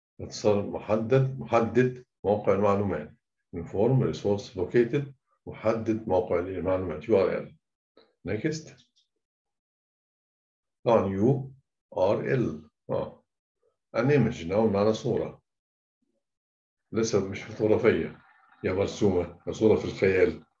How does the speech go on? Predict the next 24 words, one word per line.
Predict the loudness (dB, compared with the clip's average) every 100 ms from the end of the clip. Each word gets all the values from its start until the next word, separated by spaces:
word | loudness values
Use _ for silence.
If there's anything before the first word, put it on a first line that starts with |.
| _
يا | -10
صورة | -2 0
على | 2 0
النت، | -2 -4 -6 _ -12
إلى | -6 -4
آخره. | -4 -8 -10 _ _ -4
غير | -2
البيكتشر | 0 0 0 0 0
بقى | 0
دي | 0
متاخدة | -4 0 2 2
بالكاميرا. | -2 -2 -2 -4 -10 _ _ _ _
اوكي، | 0 2 2
ايمج، | 0 -2 -4 -12 -16 _ _ -4
ايمج. | -4 -6 -12 -18 _ _ -8
نيكست. | -6 -6 -8 -12 _ _ _ _ _ _ _ _ _ _ _ _ _ 0
اه، | 2 2
ايزلي | 2 4 4 6 6 4
ادفيرب | 4 2 2
معناه | 2 0
بسهولة. | 0 0 4 4
عارفين | 4 0 0
ايزي | 2 2
طبعًا. | -2 -2 -4 -6